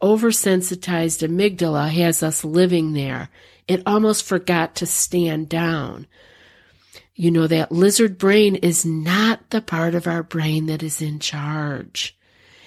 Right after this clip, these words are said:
And it is our nervous system that can lead the amygdala to calm back down again and stand down and only,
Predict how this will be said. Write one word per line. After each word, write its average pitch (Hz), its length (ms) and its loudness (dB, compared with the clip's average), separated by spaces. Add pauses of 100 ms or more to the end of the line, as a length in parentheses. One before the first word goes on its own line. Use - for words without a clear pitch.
(180)
And 180 140 6
it 170 140 4
is 175 180 0
our 170 160 0
nervous 214 500 2
system 165 480 -2
that 156 180 -4
can 151 380 -6
lead 247 540 2 (440)
the 190 140 2
amygdala 160 840 0
to 165 120 -4
calm 202 460 -2
back 175 300 0
down 151 260 -2
again 151 380 -2
and 156 200 -6
stand 185 480 0
down 151 500 -2
and 160 240 -4
only, 202 640 4